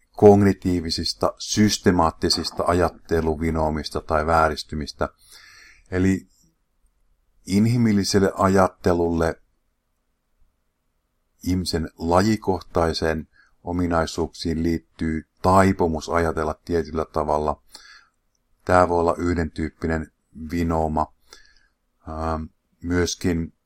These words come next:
johonkin ryhmään tai johon-, johonkin, äh, ihmiskuntaa suppeampaan ryhmään saattaa liittyä tämmöisiä systemaattisia, äh, vinoumia. Ja, äh, tätä vinoumien, äh,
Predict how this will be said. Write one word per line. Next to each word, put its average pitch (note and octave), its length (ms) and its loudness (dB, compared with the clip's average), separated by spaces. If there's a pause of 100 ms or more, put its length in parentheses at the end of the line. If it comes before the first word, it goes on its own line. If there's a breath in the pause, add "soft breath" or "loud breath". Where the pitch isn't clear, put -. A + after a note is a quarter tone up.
(520)
johonkin D#2+ 520 -4 (120)
ryhmään F2+ 800 0 (180)
tai E2 520 2
johon-, D#2+ 420 -4 (160)
johonkin, E2 640 -6 (560 loud breath)
äh, D#2 140 -10
ihmiskuntaa F2 640 -4
suppeampaan F#2+ 760 2
ryhmään E2+ 420 -2
saattaa E2 680 0
liittyä E2+ 720 -6 (680 soft breath)
tämmöisiä D#2+ 440 -8
systemaattisia, D#2+ 1000 -6 (300)
äh, D#2+ 180 -4 (120)
vinoumia. D#2 720 -4 (220)
Ja, D#2+ 360 0 (720 loud breath)
äh, D#2+ 260 -12
tätä D#2+ 320 -4 (240)
vinoumien, E2 800 0 (220)
äh, D2 100 -12